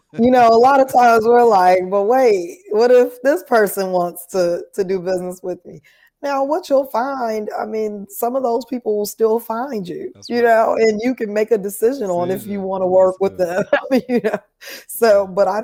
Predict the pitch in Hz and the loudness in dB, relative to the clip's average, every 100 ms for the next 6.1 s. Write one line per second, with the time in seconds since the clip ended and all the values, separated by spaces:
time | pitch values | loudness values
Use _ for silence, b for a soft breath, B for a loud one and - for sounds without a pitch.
0 | - 240 226 202 220 247 202 208 196 - | -4 -4 -4 -10 -10 -8 -8 -8 -10 -14
1 | 208 214 185 170 180 214 233 185 202 202 | -10 -10 -10 -12 -10 -10 -8 -10 -8 -4
2 | 208 190 180 190 160 147 - 170 - 156 | -2 -4 -6 -12 -12 -12 -10 -10 -12 -18
3 | 156 160 151 165 156 156 160 156 151 165 | -14 -14 -12 -10 -10 -8 -8 -8 -10 -10
4 | 160 156 151 156 156 156 151 165 156 151 | -8 -8 -10 -8 -8 -8 -12 -6 -4 -6
5 | 151 147 151 156 151 143 - 165 156 151 | -8 -10 -8 -8 -8 -12 -10 -4 -2 -2
6 | 143 | -6